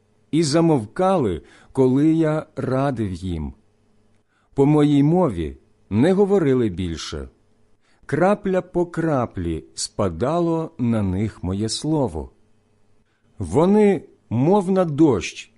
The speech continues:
на мене чекали і розтуляли рот свій, мов на дощ пізній. Усміхнусь було до них, коли вони зневіряться,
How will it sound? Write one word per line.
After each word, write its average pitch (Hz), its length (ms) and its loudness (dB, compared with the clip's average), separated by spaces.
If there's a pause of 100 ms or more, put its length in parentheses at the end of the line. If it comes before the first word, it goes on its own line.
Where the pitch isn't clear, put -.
(120)
на 113 200 0
мене 147 320 2
чекали 123 640 -4 (540)
і 175 140 4
розтуляли 180 800 4
рот 127 360 0
свій, 101 480 -6 (280)
мов 151 400 0
на 156 140 -2
дощ 123 600 -4
пізній. 85 600 -4 (1000)
Усміхнусь 135 880 -2
було 113 400 -2
до 113 140 -4
них, 165 400 -4 (320)
коли 147 260 2
вони 147 260 0
зневіряться, 117 960 0